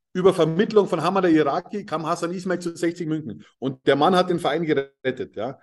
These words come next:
Das vergessen die Leute immer wieder. Und ich musste mir auch ein bisschen kaputt lachen, wenn ich das Interview von Otto Steiner in der Süddeutschen Zeitung lese, dann muss ich sagen, dann muss ich wirklich sagen, hat der seine eigene Zeit bei sechzig München ausgeblendet, ja. Äh, das war keine glorreiche Geschichte von Otto Steiner bei sechzig München, das muss man so deutlich sagen.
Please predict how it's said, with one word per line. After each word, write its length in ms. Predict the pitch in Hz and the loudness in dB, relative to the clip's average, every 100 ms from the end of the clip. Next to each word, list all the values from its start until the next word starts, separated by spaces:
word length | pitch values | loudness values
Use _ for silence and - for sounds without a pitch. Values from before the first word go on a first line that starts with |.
| _ | _
Das 120 | 123 - | -10 -4
vergessen 340 | 135 185 185 | 0 0 2
die 60 | 131 | 4
Leute 280 | 110 107 | 4 2
immer 200 | 101 98 | -4 -6
wieder. 220 | 90 90 90 _ | -8 -12 -14 _
Und 140 | 107 131 | -8 -6
ich 100 | 139 | 0
musste 240 | 180 180 | 0 0
mir 120 | 160 | 0
auch 80 | 143 | 0
ein 80 | 151 | 0
bisschen 240 | 156 156 | -2 -2
kaputt 300 | 143 127 185 | -4 -2 -2
lachen, 300 | - 123 156 _ - | -2 -4 -10 _ -8
wenn 80 | 135 | -6
ich 60 | |
das 120 | 139 135 | -4 -4
Interview 320 | 143 147 147 | 0 2 2
von 160 | 147 | 0
Otto 220 | 143 139 131 | -2 -2 -2
Steiner 320 | 127 160 139 | 0 0 -2
in 40 | |
der 100 | 127 | -2
Süddeutschen 420 | 120 151 139 131 | -4 -2 -2 -2
Zeitung 280 | 139 165 160 | -2 0 -2
lese, 300 | 113 143 - _ _ _ - | -2 -4 -6 _ _ _ -4
dann 100 | 123 | -2
muss 180 | 160 | -2
ich 120 | 175 - | -4 0
sagen, 540 | 127 156 180 175 - _ _ | 2 2 0 -8 -16 _ _
dann 140 | 110 127 | -4 2
muss 160 | 190 | 2
ich 140 | 190 139 | 2 2
wirklich 340 | 175 175 175 | 2 2 0
sagen, 480 | 127 147 175 175 - _ _ - | 2 2 0 -8 -14 _ _ -8
hat 200 | 131 180 | 0 2
der 100 | 170 | 2
seine 360 | 147 151 143 | 2 0 0
eigene 300 | 127 170 175 | -2 0 -2
Zeit 260 | 180 123 147 | -4 -4 -2
bei 100 | 143 | -2
sechzig 360 | 156 151 151 | -2 -8 -6
München 220 | 147 147 131 | -4 -4 -2
ausgeblendet, 800 | 139 143 101 92 90 85 - _ _ _ _ - | -2 -2 -6 -8 -8 -10 -14 _ _ _ _ -4
ja. 400 | 113 151 - _ _ _ _ - | -2 -2 -8 _ _ _ _ -12
Äh, 160 | 107 | -10
das 180 | 104 117 | -8 -2
war 120 | 131 | -2
keine 200 | 135 170 | 0 0
glorreiche 440 | 147 185 180 135 101 | 4 4 6 2 0
Geschichte 380 | 104 117 113 107 | -8 -10 -12 -4
von 200 | 107 110 | -4 -4
Otto 280 | 104 107 98 | -6 -6 -4
Steiner 280 | 104 101 | -4 -4
bei 140 | 92 90 | -4 -6
sechzig 340 | 95 - 85 | -8 -14 -14
München, 220 | 92 90 | -12 -10
das 140 | 92 113 | -8 -6
muss 120 | 135 | -2
man 120 | 143 | 0
so 80 | 139 | 2
deutlich 340 | 143 147 151 | 2 2 0
sagen. 300 | 139 156 113 | -6 -8 -10